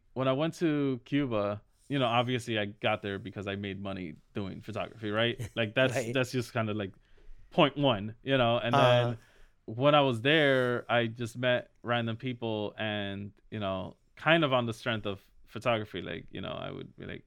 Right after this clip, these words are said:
Speaker 1: I would see somebody with a camera and I would talk to them, you know?
Speaker 2: Mm-hmm,
Speaker 1: Um,
Speaker 2: mm-hmm.
Speaker 1: and, but the, the thing <laughs> that, the thing that happened when I was there was that Fidel Castro died when I was there. So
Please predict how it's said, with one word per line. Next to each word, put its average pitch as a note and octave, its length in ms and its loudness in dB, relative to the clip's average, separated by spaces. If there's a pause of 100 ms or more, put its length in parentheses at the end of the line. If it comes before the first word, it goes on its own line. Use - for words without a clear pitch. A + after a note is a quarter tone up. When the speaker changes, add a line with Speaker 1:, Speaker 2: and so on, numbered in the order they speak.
Speaker 1:
I G2 100 -4
would G2 160 -8
see A#2+ 140 -6
somebody A#2 280 -2
with A#2 100 -2
a A#2+ 40 -8
camera C3+ 280 0
and A#2+ 100 -2
I - 20 -2
would A2+ 120 -4
talk G2+ 200 -4
to - 60 -14
them, - 200 -12
you G#2+ 120 -8
know? G#2+ 180 -4 (200)
Speaker 2:
Mm-hmm, F#3 320 4
Speaker 1:
Um, A2+ 400 4
Speaker 2:
mm-hmm. - 20 -2 (600)
Speaker 1:
and, B2 340 4 (220)
but A#2+ 140 2
the, B2+ 100 0
the B2 180 0
thing E3+ 300 8
<laughs> E3 60 6
that, A#2 400 2 (420)
the A#2+ 100 2
thing C#3 320 2
that B2+ 200 6
happened C3 440 2
when A#2+ 100 -4
I A2+ 80 0
was G#2+ 140 -4
there C3+ 180 2
was A2+ 220 -2
that G#2 200 0
Fidel G#2+ 540 -2 (500)
Castro G#2+ 360 -4
died F#2 600 0
when A#2 180 -4
I G#2+ 80 -2
was G#2 140 -6
there. A#2+ 260 0
So G#2+ 280 0